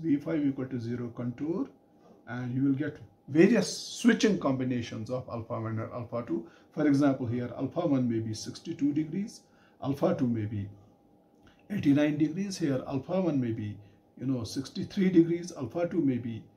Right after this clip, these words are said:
eighty-four, eighty-seven degrees, and so on. So different alpha one and alpha two pairs you will get all along this, and that will increase V one monotonically, and simultaneously it will ensure that V five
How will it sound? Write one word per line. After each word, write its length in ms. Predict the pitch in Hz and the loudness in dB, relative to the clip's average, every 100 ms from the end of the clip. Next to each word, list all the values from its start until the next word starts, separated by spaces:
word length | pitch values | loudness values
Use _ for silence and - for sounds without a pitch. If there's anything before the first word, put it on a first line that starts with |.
| _ _ 165 | _ _ -8
eighty-four, 640 | 120 123 - 165 160 156 147 | -6 -6 2 6 6 4 -6
eighty-seven 640 | 139 131 - 175 170 165 | -4 -4 0 2 4 2
degrees, 420 | 151 160 165 165 | 2 2 2 2
and 240 | 160 160 | 2 0
so 220 | 151 160 113 | 0 -2 -2
on. 160 | 101 - - _ _ _ _ - _ | -4 -10 -20 _ _ _ _ -20 _
So 120 | - | -2
different 480 | 170 190 202 220 233 | 6 6 6 2 2
alpha 280 | 180 170 170 | 0 -2 0
one 220 | 156 156 | -2 -2
and 120 | 156 143 | -4 -6
alpha 360 | 131 139 131 | -6 -4 -4
two 200 | 160 151 - | 0 -2 0
pairs 300 | 131 131 - | -4 -2 -2
you 80 | 127 | -2
will 100 | 123 | -2
get 240 | 127 127 - _ _ _ | -4 -6 -14 _ _ _
all 320 | 151 180 170 131 | 4 6 6 2
along 340 | 120 117 113 | -2 -4 -4
this, 300 | 160 185 - - _ | -4 -6 -8 -20 _
and 240 | 156 220 - | 0 2 6
that 240 | 196 202 | 6 6
will 280 | 294 185 - - | 4 4 2 0
increase 540 | 185 190 220 233 143 | 6 6 8 8 6
V 200 | 117 127 | 2 0
one 220 | 127 135 127 | 2 0 0
monotonically, 800 | 123 139 143 151 170 202 240 202 | 0 -2 -2 -2 -2 0 0 2
and 120 | 185 | 2
simultaneously 800 | - 190 240 247 208 202 - 196 | 6 8 8 6 4 0 -4 -6
it 100 | 170 | -6
will 160 | 165 | -4
ensure 480 | 170 180 - 214 151 | 0 0 2 2 2
that 340 | 123 143 - - - - | 2 -2 -4 -12 -20 -14
V 240 | 107 156 233 | -2 4 4
five 360 | - 123 127 | 4 -2 -4